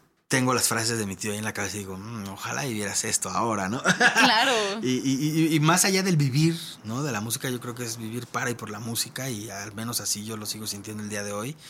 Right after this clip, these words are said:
Speaker 1: Y pues sí, me encanta, ¿no? No sé, es, ha des-, ha sido una vorágine de, de experiencias y de emociones que he vivido gracias y a partir de tocar los tambores que,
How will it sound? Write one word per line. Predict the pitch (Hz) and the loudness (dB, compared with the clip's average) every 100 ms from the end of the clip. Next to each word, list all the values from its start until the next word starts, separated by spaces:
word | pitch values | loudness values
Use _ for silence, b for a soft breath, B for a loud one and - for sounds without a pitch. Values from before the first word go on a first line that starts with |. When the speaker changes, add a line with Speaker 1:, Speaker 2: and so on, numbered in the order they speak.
| B B B B - | B B B B -6
Speaker 1:
Y | 107 101 | -4 -2
pues | 95 98 | 2 2
sí, | 113 | 2
me | 107 | -2
encanta, | 90 - 110 - | -6 -6 -8 -10
¿no? | 73 - | -12 -4
No | 143 | 0
sé, | 139 139 135 139 | 2 2 2 0
es, | 127 | 0
ha | 143 | 0
des-, | 151 - | 0 0
ha | 151 | 0
sido | 156 156 | 0 0
una | 156 143 B B B B | 0 -4 B B B B
vorágine | 110 110 110 107 123 123 110 | -6 -4 -2 -4 -4 -4 -4
de, | 101 101 95 b b b | -6 -8 -10 b b b
de | 107 107 | -4 -2
experiencias | 101 - 117 120 120 117 | 0 0 0 2 2 2
y | 110 | 0
de | 104 | -4
emociones | 101 98 120 120 120 | -2 0 0 0 -2
que | 117 | -2
he | |
vivido | 110 107 113 117 - _ _ _ | -4 -4 -4 -6 -8 _ _ _
gracias | 110 120 120 135 127 | -6 -2 -2 -4 -6
y | 104 | -10
a | |
partir | 98 104 - 120 | -10 -12 -8 -8
de | 117 | -8
tocar | 107 110 | -8 -8
los | 113 | -8
tambores | 104 101 110 123 | -10 -6 -4 -4
que, | - - | -4 -10